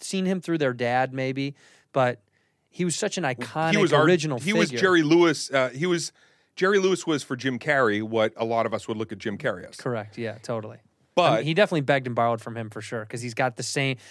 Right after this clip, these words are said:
Speaker 1: there's a lot
Speaker 2: And
Speaker 1: of the
Speaker 2: Martin Short.
Speaker 1: same, yeah, Mar-,
Speaker 2: Yeah.
Speaker 1: well, Marty does, uh, Marty does it to a degree where, um, Jerry transforms into the character very, like, you see him physically change shape.
Speaker 2: Right.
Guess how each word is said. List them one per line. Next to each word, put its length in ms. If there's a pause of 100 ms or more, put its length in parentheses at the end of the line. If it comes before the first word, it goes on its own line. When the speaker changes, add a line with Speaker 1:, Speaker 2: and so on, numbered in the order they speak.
(140)
Speaker 1:
there's 180
a 60
lot 320
Speaker 2:
And 80
Speaker 1:
of 20
the 40
Speaker 2:
Martin 280
Short. 140
Speaker 1:
same, 240
yeah, 220
Mar-, 180
Speaker 2:
Yeah. 60
Speaker 1:
well, 220 (280)
Marty 320
does, 480 (400)
uh, 120
Marty 320
does 220
it 120
to 160
a 40
degree 400
where, 540 (460)
um, 500 (1000)
Jerry 440
transforms 840
into 160
the 80
character 520
very, 260
like, 240
you 140
see 240
him 200
physically 460
change 300
shape. 240
Speaker 2:
Right. 200